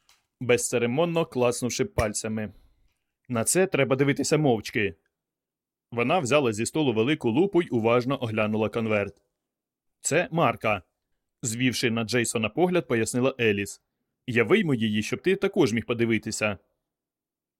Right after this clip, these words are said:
Знайшовши філателістичний пінцет, вона обережно дістала марку з конверта й поклала її на повстяну підкладку, що лежала з краю письмового столу. Джейсон слухняно поглянув на марку крізь лупу.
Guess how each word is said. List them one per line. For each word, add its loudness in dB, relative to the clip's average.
Знайшовши 0
філателістичний 0
пінцет, -2
вона 0
обережно 0
дістала -2
марку -2
з -10
конверта 0
й 0
поклала 0
її 0
на 0
повстяну -2
підкладку, 0
що -6
лежала 0
з -4
краю -2
письмового -2
столу. 0
Джейсон 0
слухняно -2
поглянув -2
на 0
марку 0
крізь -2
лупу. 0